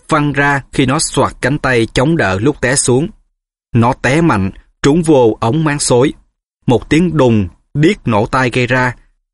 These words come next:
và Harry phải đưa hai tay bịt chặt mắt mình lại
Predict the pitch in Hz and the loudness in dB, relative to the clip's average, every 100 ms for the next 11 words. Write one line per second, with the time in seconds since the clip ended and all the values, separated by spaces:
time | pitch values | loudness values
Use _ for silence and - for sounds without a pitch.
0 | - 113 131 120 135 127 120 _ _ _ | -4 -2 0 0 0 0 -2 _ _ _
1 | - 101 113 156 151 143 147 123 127 131 | -2 0 0 2 2 2 -2 -2 -4 -4
2 | - 113 - - - 123 113 - 123 104 | -2 -4 -2 -6 -4 -4 -4 0 0 2
3 | 98 104 | 0 -2